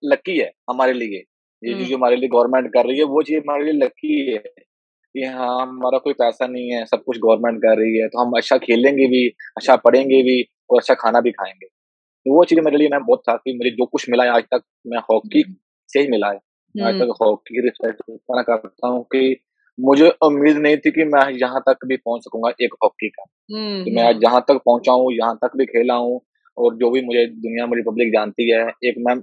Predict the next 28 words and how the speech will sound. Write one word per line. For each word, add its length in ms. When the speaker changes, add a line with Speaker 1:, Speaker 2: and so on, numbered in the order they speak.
Speaker 1:
सबसे 340
बड़ा 200
एक 320
मेरे 180
लिए 160
बहुत 240
खुशी 280
की 60
बात 280
है 60
कि 260
legend 240
जो 320
हमारे 240
युवराज 340
सिंह 300
हैं, 80
डाइट 200
Speaker 2:
जी, 60
Speaker 1:
फ्लिकर, 240
जो 60
पहले 600
Speaker 2:
एब्सोल्युटली। 380
Speaker 1:
इंडिया 160
team 240
में 100
खेलते 300
थे। 220